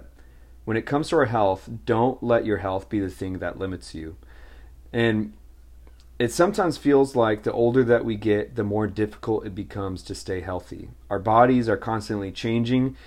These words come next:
and it often feels like we're playing catch up. But with the changes in our bodies as we get older and older, so comes the changes in our abilities to do certain things.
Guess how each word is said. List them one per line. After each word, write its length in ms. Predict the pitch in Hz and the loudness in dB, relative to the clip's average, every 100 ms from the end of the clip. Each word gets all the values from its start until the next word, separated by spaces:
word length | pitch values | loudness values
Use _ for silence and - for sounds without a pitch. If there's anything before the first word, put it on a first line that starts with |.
| - | -12
and 100 | 104 104 | -2 2
it 20 | |
often 380 | 113 135 135 117 | 4 2 0 -2
feels 420 | 117 107 107 107 | 2 2 2 0
like 180 | 98 104 | -2 -2
we're 60 | |
playing 340 | 101 101 92 87 | -6 -6 -6 -6
catch 320 | 98 92 - | -8 -8 -8
up. 200 | 82 - - - - - - - - - - | -10 -12 -20 -20 -20 -20 -20 -20 -20 -20 -4
But 320 | 120 117 - - - 107 | 2 2 2 -14 -10 2
with 300 | 113 107 117 | 2 2 -2
the 120 | 104 | -2
changes 600 | - 135 143 143 147 131 | -2 0 2 2 2 2
in 100 | 120 | 2
our 120 | 110 | 0
bodies 640 | 95 95 98 104 113 - - - - - | 2 2 2 -2 -6 -14 -20 -20 -14 -4
as 180 | 101 95 | -2 -2
we 140 | 98 | 0
get 140 | 101 | 2
older 320 | 95 101 101 98 | 2 2 2 0
and 100 | 90 | -2
older, 420 | 80 82 90 95 - - | -4 -4 -6 -8 -14 -20
so 280 | - 131 135 | 0 6 6
comes 400 | 139 113 104 104 | 4 0 0 0
the 100 | 110 | -2
changes 800 | - 117 120 117 101 98 95 101 | -2 -2 -2 0 0 0 0 -2
in 100 | 98 | -4
our 180 | 95 92 | -2 -4
abilities 680 | 87 101 104 104 104 104 | -2 2 2 2 0 -2
to 120 | - 95 | -6 -6
do 220 | 95 92 | -4 -4
certain 400 | - 98 90 87 | -2 -4 -4 -8
things. 540 | 92 82 80 - - | -8 -10 -12 -18 -20